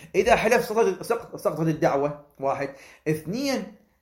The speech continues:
نقول له: "أنت مو بس سقطت دعوتك، كان عندك حق قبل لا تقيم الدعوة أنه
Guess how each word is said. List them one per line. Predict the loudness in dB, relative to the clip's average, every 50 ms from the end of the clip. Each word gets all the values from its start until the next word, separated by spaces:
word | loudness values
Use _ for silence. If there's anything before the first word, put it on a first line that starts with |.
| -14
نقول | -12 -10 -6 -6 -6 -4 -2 -2
له: | -2 -2
"أنت | -2 -6 -8 -6 -6 -6
مو | -6 -4 -6 -6 -4
بس | -2 -2 -2
سقطت | -2 -2 -6 -4 -2 0 0
دعوتك، | 2 0 0 0 0 -2 -2 -2 -2 0 0 0 0 -2 -6 -10 -16 _ -20 -20 -20 _ 0
كان | 2 2 2 2
عندك | 0 -4 -8 -6 -4 -4 -4 -4 -4
حق | -4 -2 -2 -2 -2 0 2 2
قبل | 4 4 4
لا | 2 2 0
تقيم | 0 2 0 0 0 0
الدعوة | -2 -2 2 2 4 4 4 4 2 2 0
أنه | -4 -6 -8 -8 -10 -10 -10 -8 -8 -6 -6 -6 -6 -6 -6 -8